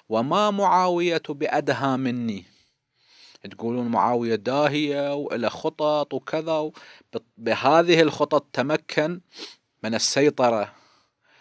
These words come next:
على العالم الإسلامي. الإمام يقول: "وما معاوية بأدهى مني، لكنه يغدر ويفجر".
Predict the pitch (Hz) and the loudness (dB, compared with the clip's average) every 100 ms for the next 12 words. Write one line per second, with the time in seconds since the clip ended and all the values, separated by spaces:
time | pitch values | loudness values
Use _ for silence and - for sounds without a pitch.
0 | _ _ - 110 110 92 120 131 120 107 | _ _ -4 -2 2 2 2 0 -2 -4
1 | 98 - 113 110 107 101 101 _ _ _ | -4 -4 -6 -6 -8 -14 -20 _ _ _
2 | _ _ _ _ _ _ _ _ 98 101 | _ _ _ _ _ _ _ _ -8 -6
3 | 123 113 113 135 107 113 151 185 180 180 | -4 -6 -4 -2 -2 -2 -4 -4 -2 0
4 | 175 175 156 147 135 113 120 120 113 110 | -2 -2 -4 -6 -8 -8 -10 -8 -8 -8
5 | 101 104 113 113 143 151 151 151 185 185 | -10 -8 -4 -4 -6 -6 -2 4 4 4
6 | 185 185 165 131 127 - 101 95 | 2 2 4 4 2 0 -8 -8